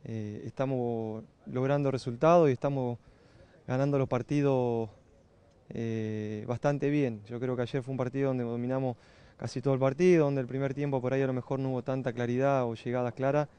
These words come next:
Pero bueno, eh, lo, intentamos trabajarlo, intentamos, eh, mantener la calma, que eso es lo que nos está dando por ahí resultado, y siempre intentar jugar e intentar jugar por abajo. Entonces, eh, de a poco a veces llegan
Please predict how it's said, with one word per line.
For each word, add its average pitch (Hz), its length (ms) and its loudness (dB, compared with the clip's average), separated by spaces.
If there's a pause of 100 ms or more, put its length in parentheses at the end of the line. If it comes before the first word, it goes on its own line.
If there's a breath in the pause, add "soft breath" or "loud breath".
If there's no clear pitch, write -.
(720 loud breath)
Pero 151 180 2
bueno, 147 320 4 (160)
eh, 117 640 -4
lo, 127 100 -4 (220)
intentamos 143 460 -2
trabajarlo, 143 480 -2
intentamos, 131 540 -2 (640 soft breath)
eh, 117 180 -6
mantener 139 520 4
la 147 140 4
calma, 160 420 4
que 135 80 -4
eso 143 160 -2
es 131 60 -2
lo 123 80 -4
que 127 80 -6
nos 127 80 -6
está 135 140 -2
dando 135 260 0
por 131 100 -2
ahí 135 80 2
resultado, 135 640 -4 (680 soft breath)
y 117 600 0
siempre 139 340 -2
intentar 127 400 -2
jugar 151 380 2
e - 20 2
intentar 123 380 -2 (300)
jugar 123 260 -4
por 120 100 -4
abajo. 123 320 -4
Entonces, 120 460 -4 (560 soft breath)
eh, 117 340 -2
de 131 60 4
a 131 80 4
poco 143 680 4
a 131 60 4
veces 139 280 0
llegan 127 340 -4